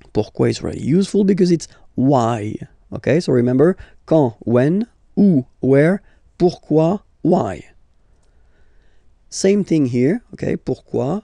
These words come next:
you should change the order. Okay, so first the verb and then the subject. That's the correct or formal or classic way of asking a question.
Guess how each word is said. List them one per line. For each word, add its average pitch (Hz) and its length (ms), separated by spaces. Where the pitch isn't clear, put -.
you 131 140
should 135 240
change 123 320
the 113 100
order. 117 440
Okay, - 240
so 120 160
first - 260
the 113 60
verb 117 340
and 156 280
then 139 160
the 117 80
subject. - 520
That's 110 320
the - 100
correct 117 540
or 113 180
formal 151 800
or 117 240
classic - 720
way 151 180
of 147 300
asking 139 320
a 147 80
question. 226 360